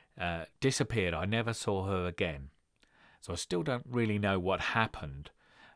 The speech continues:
but I suspect that during the, her, uh, the, uh, manager's day off, for many years, this old lady had been skimming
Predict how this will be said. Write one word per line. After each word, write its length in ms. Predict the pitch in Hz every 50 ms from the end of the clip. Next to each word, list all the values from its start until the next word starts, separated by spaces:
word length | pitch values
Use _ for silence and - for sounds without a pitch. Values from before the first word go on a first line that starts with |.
| - _
but 120 | - 92
I 160 | 98 98 101
suspect 680 | 98 - - - - - - - 135 123 - - - -
that 160 | - 85 - - _ _ _ - - _ _ _
during 520 | - - 117 113 117 117 113 110 107 101 92
the, 200 | 90 95 95 92
her, 440 | 85 - - - 92 90 90 87 87 87 85
uh, 160 | 82 82 85 82 - - - - - - - - - _ -
the, 260 | - 87 87 82 78 - _ _ _ _ _ _ _ _ - _ -
uh, 40 | - - - -
manager's 540 | 87 92 104 110 107 92 - - 80 78 -
day 280 | - - 104 95 95
off, 440 | 90 85 76 65 65 67 - - - - - -
for 160 | - - 85
many 320 | 85 98 107 113 110 107
years, 560 | 104 101 101 95 92 82 73 71 - - - - _ _ _ _
this 240 | - 92 90 - -
old 200 | 95 98 95 92
lady 360 | 87 90 90 87 78 78 78
had 260 | 71 80 87 - -
been 240 | - 87 80 73 73 - - _ _ -
skimming 480 | - - - 110 95 95 90 90 90